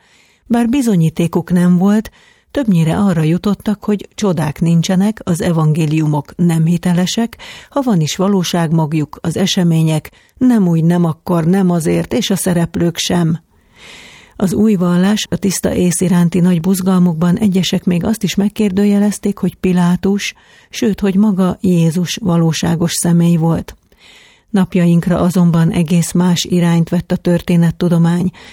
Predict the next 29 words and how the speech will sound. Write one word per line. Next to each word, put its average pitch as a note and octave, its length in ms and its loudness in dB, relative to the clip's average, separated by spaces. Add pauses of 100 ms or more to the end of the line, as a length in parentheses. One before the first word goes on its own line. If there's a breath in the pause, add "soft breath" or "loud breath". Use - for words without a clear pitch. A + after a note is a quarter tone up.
(160 loud breath)
Ma A#3 140 0
már G3+ 280 2
az F3+ 160 -2
evangéliumokat E3+ 1080 2
is E3 180 -4
egyre G#3 340 -2
inkább E3+ 440 0
hiteles E3+ 520 -2
történelmi E3+ 720 0
forrásoknak E3+ 800 -2
is F3+ 140 -4
tekintik, F#3 580 -2 (420 soft breath)
amiben F#3+ 440 2
a G3 120 0
legújabb E3 580 2
régészeti E3 640 0
kutatásoknak E3+ 880 -2
is - 220 -6
óriási E3+ 520 0
szerepük F3 500 -2
van. E3 380 -2 (640 loud breath)
Vendégem E3+ 500 2
a E3 60 2
stúdióban F3 640 0
professzor F3 560 -2
doktor E3 440 -2
Grül F3+ 320 2
Tibor F3 520 -2
ókortörténész, F3+ 1160 0